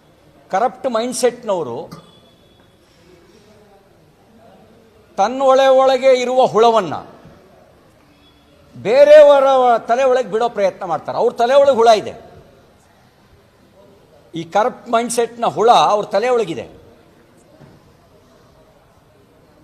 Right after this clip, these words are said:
ಈ ಬಾಂಬ್ ಸ್ಫೋಟ ಆಯ್ತಪ್ಪ, ಅವ್ನಿಗೆ, ಅವ್ನು ಕೇಳ್ಬೇಕು ಅವನ್ನ. ಉಗ್ರ,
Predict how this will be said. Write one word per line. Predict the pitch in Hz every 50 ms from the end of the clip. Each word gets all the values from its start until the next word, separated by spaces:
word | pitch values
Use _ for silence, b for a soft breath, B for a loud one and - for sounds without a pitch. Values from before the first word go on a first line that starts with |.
| _ _ -
ಈ | 254
ಬಾಂಬ್ | 247 277 285 311 294 233
ಸ್ಫೋಟ | 196 - - 240 233 220 247
ಆಯ್ತಪ್ಪ, | 262 233 202 208 220 214 - 170 - - 156
ಅವ್ನಿಗೆ, | 147 147 160 160 180 202 226 247
ಅವ್ನು | 247 269 285 269
ಕೇಳ್ಬೇಕು | - 269 294 277 208 180 - 143
ಅವನ್ನ. | 139 135 135 131 123 113 -
ಉಗ್ರ, | 139 175 170 202 214